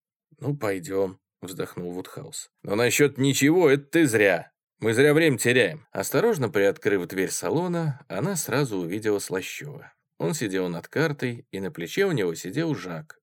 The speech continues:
и задумчиво чесал себе лапой голову. Ева тотчас распахнула дверь. "Яков Александрович!"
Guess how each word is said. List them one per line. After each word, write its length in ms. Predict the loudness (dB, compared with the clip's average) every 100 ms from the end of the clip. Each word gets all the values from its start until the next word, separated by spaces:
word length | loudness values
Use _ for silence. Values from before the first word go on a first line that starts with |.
| -12
и 80 | -8
задумчиво 600 | -6 -4 -4 -2 -2 -2
чесал 380 | -6 -6 -4
себе 260 | -4 -4 -4
лапой 340 | -4 -6 -8
голову. 440 | -8 -10 -14 -18 -20 _
Ева 440 | -4 2 4 6 4
тотчас 480 | 2 -2 0 -2
распахнула 600 | -2 0 0 -2 -4 -2
дверь. 300 | -2 -6 -12 _ _ _
"Яков 380 | -2 0 2 2
Александрович!" 800 | 2 4 4 6 6 4 0